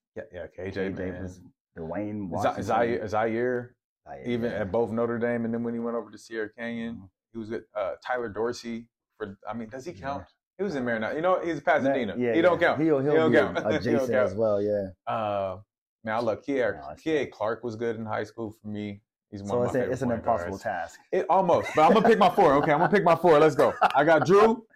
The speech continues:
Speaker 2: You got Drew.
Speaker 1: I got Jordan.
Speaker 2: Uh-huh.
Speaker 1: That's the oldest dude I'm gonna pick.
Speaker 2: Yeah.
Speaker 1: Uh, oh, Amari.
Speaker 2: Oh, yeah, you
Speaker 1: Yeah,
Speaker 2: said
Speaker 1: third was
Speaker 2: Amari.
Speaker 1: Amari.
Speaker 2: Uh-huh.
Speaker 1: And fourth,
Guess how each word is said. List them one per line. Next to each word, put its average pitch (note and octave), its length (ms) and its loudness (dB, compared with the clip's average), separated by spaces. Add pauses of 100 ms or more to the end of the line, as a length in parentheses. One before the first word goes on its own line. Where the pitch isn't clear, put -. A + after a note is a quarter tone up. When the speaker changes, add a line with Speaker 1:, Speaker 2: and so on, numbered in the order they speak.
(360)
Speaker 2:
You G2 120 -6
got A2+ 180 0
Drew. F#2+ 280 -6
Speaker 1:
I A2+ 80 -2
got A#2+ 180 0
Jordan. D3 440 2
Speaker 2:
Uh-huh. F2+ 320 -14 (960)
Speaker 1:
That's A2+ 200 -4
the A2 100 -2
oldest A2+ 320 2
dude A2+ 160 2
I'm G#2+ 80 0
gonna G#2 120 -4
pick. G#2 260 -4 (300)
Speaker 2:
Yeah. - 400 -12
Speaker 1:
Uh, G#2+ 580 0 (760)
oh, A#2+ 140 -2
Amari. F#2 400 -4 (420)
Speaker 2:
Oh, F#2+ 80 -10
yeah, F#2 140 -10
you A2+ 40 -4
Speaker 1:
Yeah, A2+ 120 -2
Speaker 2:
said F#2+ 100 -6
Speaker 1:
third A2 160 0
was G#2+ 120 -2
Speaker 2:
Amari. G2+ 340 -4
Speaker 1:
Amari. F#2+ 120 -14
Speaker 2:
Uh-huh. F#2+ 120 -14 (560)
Speaker 1:
And G2+ 140 -10
fourth, B2 420 -4